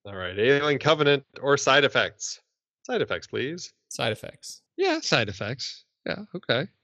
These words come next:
Speaker 3: 'Cause I, th-, I think with Snowden Side Effects, it's clear that there's something that the movie's trying to tell us, and here we, we're still not clear what we're supposed to take away from this thing.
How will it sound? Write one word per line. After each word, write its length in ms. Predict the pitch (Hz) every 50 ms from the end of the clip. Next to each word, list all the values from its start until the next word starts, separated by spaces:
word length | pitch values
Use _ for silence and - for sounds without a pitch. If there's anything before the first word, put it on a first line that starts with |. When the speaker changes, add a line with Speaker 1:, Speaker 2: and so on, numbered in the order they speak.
| _ _ -
Speaker 3:
'Cause 100 | 175 190
I, 60 | 190
th-, 160 | 185 - -
I 80 | 185 202
think 200 | 196 269 240 - -
with 160 | 214 185 -
Snowden 420 | - - - 214 208 208 202 202
Side 280 | 175 - 190 175 190 196
Effects, 280 | 175 - 160 151 - -
it's 140 | 170 - -
clear 300 | - - 196 190 196 190
that 160 | 165 165 143
there's 220 | 175 165 151 127
something 500 | - - - 185 170 170 - - 185 170
that 160 | 156 151 143 -
the 120 | 143 123 - - _ 139
movie's 320 | 147 156 147 165 160 143
trying 260 | - - 151 147 156 143
to 60 | 131
tell 300 | - - 147 151 156 170
us, 200 | 180 170 - -
and 140 | 156 131 117 - - - - - _
here 320 | - 160 170 180 175 156 131
we, 220 | 143 156 160 160 - _ _ _ _ _ _ _ _ _ _ _ _ _ -
we're 80 | 156
still 440 | 147 - - 185 180 185 180 165 147 - _ _ -
not 260 | 165 165 160 - -
clear 240 | - - - 160 123
what 240 | 98 98 117 - -
we're 80 | 147
supposed 320 | 131 - - - 147 - -
to 60 | -
take 200 | - 147 143 -
away 180 | 143 135 110 90
from 200 | - 76 76 76
this 160 | 76 - -
thing. 300 | - - - - -